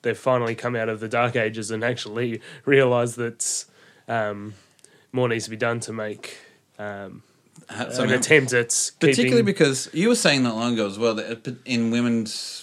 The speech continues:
Speaker 2: football, in women's sport, the A-League's been, the A F L's been doing such an excellent job, and they've been the benchmark of, if you're a professional, weren't you saying this? If you're a professional woman, you, this was the,
Speaker 1: Yeah.
Speaker 2: they, they were gonna pay you more.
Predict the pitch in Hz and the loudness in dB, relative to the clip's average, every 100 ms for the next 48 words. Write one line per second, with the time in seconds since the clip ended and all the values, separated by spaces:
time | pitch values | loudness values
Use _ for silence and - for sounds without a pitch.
0 | - - - 143 156 - 101 120 110 110 | -18 -20 -12 -6 -6 -4 -6 0 0 2
1 | 113 110 107 - 117 104 104 - 110 107 | 2 0 -2 -4 -2 0 0 -4 0 0
2 | 104 110 123 123 107 98 - 104 107 110 | 2 4 4 4 0 -2 -4 -4 -2 -2
3 | 117 107 - 110 98 104 92 120 - 113 | 0 -2 0 -4 -2 -4 -4 -4 -4 -4
4 | 107 107 98 90 101 95 - _ _ - | -6 -6 -8 -4 -2 -2 -6 _ _ -4
5 | 107 107 120 117 110 101 104 104 - 101 | 0 4 4 4 0 0 0 -2 -4 -4
6 | 95 98 95 - _ _ 117 120 107 98 | -2 0 0 -2 _ _ -6 0 2 2
7 | - 98 107 117 135 135 143 180 226 - | 0 -4 -4 -4 -8 -6 -6 -6 -6 -8
8 | 120 117 - 127 143 131 127 117 117 113 | -4 -4 -4 -4 -2 -2 0 2 2 2
9 | 110 113 - - - - - 117 - 135 | 0 -2 -4 -14 -20 -18 -4 -4 -2 -2
10 | 123 110 120 113 107 113 110 110 107 113 | 0 0 -2 -6 0 0 2 0 2 -2
11 | 113 - 107 104 101 101 | -2 0 0 0 0 -2